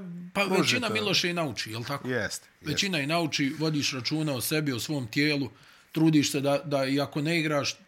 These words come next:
Speaker 1: treniraš, jel tako, da budeš spreman, što se kaže. Onda
Speaker 2: Vildosa
Speaker 1: on je,
Speaker 2: i dalje
Speaker 1: on, on je u
Speaker 2: balansiran.
Speaker 1: godinama, Miloš,
Speaker 2: Jeste,
Speaker 1: isto tako,
Speaker 2: jeste.
Speaker 1: znaš. Ono, tako da ja mislim da on ipak u sebi ima tu dozu, ono, da može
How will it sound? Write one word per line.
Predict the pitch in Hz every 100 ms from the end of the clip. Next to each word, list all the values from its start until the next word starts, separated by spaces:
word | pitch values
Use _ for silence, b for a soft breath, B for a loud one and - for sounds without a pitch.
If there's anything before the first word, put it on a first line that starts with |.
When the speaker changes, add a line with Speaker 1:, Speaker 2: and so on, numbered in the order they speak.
| _ -
Speaker 1:
treniraš, | 139 156 156 127 113 131
jel | 113
tako, | 143 147 143
da | 131
budeš | 160 147 135
spreman, | - 143 131 110
što | 113
se | -
kaže. | - 101
Onda | 120
Speaker 2:
Vildosa | 143 180 170 190 185
Speaker 1:
on | 165
je, |
Speaker 2:
i |
dalje | 151 147 123
Speaker 1:
on, |
on | 110
je | 113
u |
Speaker 2:
balansiran. | 123 180 202 151 170
Speaker 1:
godinama, | 190 143 117 113 - - 175
Miloš, | 131 -
Speaker 2:
Jeste, | - 92
Speaker 1:
isto | - 151
tako, | 165 151
Speaker 2:
jeste. | - 95
Speaker 1:
znaš. | 127 131 - -
Ono, | 117 113
tako | 131 127 147
da | 143
ja | 147
mislim | 156 - 170 165
da | 160 160 156
on | 165 165
ipak | 160 165 160 - B B -
u | 151
sebi | 175 165 170
ima | 165 127
tu | 143 131
dozu, | 127 123 120 120
ono, | 120 120
da | 135
može | 147 135